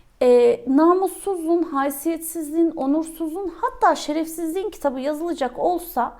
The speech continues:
bunu Gürsel Tekin tek başına yazabilirmiş. Öyle hareket ediyor şu an. Ve ben şu an kendimi riske etmiş oldum galiba ama gerçekten kusura bakmasın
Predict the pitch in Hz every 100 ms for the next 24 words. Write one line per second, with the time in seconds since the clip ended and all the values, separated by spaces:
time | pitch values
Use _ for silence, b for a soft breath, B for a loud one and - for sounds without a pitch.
0 | b b b - 359 440 415 349 285 392
1 | 392 392 359 - 381 320 302 - 440 -
2 | 302 320 330 302 254 262 240 202 196 -
3 | - _ b b b b b - - 440
4 | 466 302 262 233 226 214 220 214 - 240
5 | - - - _ _ _ _ _ _ b
6 | b b b b b 320 359 427 427 -
7 | 427 381 466 - _ _ _ _ _ -
8 | 392 403 381 320 320 370 370 359 311 302
9 | 254 233 226 233 226 208 254 330 - 349
10 | 392 415 480 - _ _ 381 415 403 302
11 | 269 - 226 285 - _ _ _ _ _
12 | _ _ _ - - 381 381 403 403 330
13 | - - 330